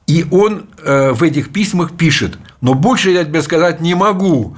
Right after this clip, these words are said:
потому что я связан тем, что я работаю у Пири, он мне платит деньги». Значит, эта, э, информация конфиденциальная, так что я замолкаю. Извини меня, я замолкаю.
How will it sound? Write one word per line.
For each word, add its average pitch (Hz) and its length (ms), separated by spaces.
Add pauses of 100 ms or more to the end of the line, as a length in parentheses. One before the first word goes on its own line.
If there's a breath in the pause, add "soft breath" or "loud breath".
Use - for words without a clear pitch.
(140 loud breath)
потому 151 400
что - 160
я 196 480 (420 loud breath)
связан 147 540
тем, 240 200
что 170 160
я 156 200
работаю 151 420
у 127 60
Пири, 233 240
он 151 140
мне 135 100
платит 160 400
деньги». 98 440 (300 soft breath)
Значит, 131 320
эта, 202 300 (220)
э, 160 400
информация 156 460
конфиденциальная, 147 640
так - 140
что 165 120
я 202 140
замолкаю. 139 600 (240 loud breath)
Извини 185 380
меня, 220 260
я 175 160
замолкаю. 143 580